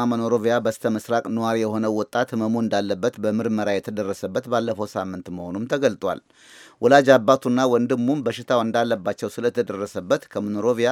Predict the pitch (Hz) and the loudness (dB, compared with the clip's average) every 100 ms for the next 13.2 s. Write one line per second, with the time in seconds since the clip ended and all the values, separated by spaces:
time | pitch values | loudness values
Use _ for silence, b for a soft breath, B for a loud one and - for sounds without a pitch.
0 | 135 104 120 113 107 107 104 101 90 107 | 0 -2 0 -2 0 -2 -4 -6 -6 -6
1 | 104 98 95 104 104 98 92 92 127 110 | -6 -6 -6 -6 -6 -4 -6 -6 -6 -6
2 | 101 90 - 87 87 90 87 - 123 156 | -6 -6 -6 -8 -8 -10 -12 -8 -2 2
3 | 131 95 82 78 B B B B B 156 | 2 2 -4 -6 B B B B B 2
4 | 151 143 127 120 110 104 104 104 107 113 | 6 8 8 4 4 2 0 -4 -2 -2
5 | 143 - 107 113 113 113 107 110 110 98 | -4 -4 -2 -2 -4 -2 -2 -2 -2 -2
6 | 107 98 101 101 101 120 110 107 - 135 | 0 -2 -2 -4 -4 -4 -4 -6 -4 -2
7 | 113 117 110 107 101 110 117 123 147 143 | -2 -2 -2 -2 0 0 0 0 -2 -2
8 | 120 127 - 120 113 110 107 98 107 110 | 0 0 0 -2 -2 -4 -2 -4 -4 -4
9 | 101 117 113 98 90 80 80 - 85 117 | -2 -2 -4 -6 -8 -10 -10 -10 -10 -8
10 | 135 98 80 87 85 - B B B - | -4 -4 -4 -6 -6 -10 B B B -10
11 | 71 78 113 101 135 - - 98 117 - | -8 -2 0 0 -2 -6 -6 -4 -4 -4
12 | 92 82 80 82 - 135 - 143 143 139 | -6 -6 -8 -12 -10 -10 -8 -6 -6 -8
13 | 127 | -10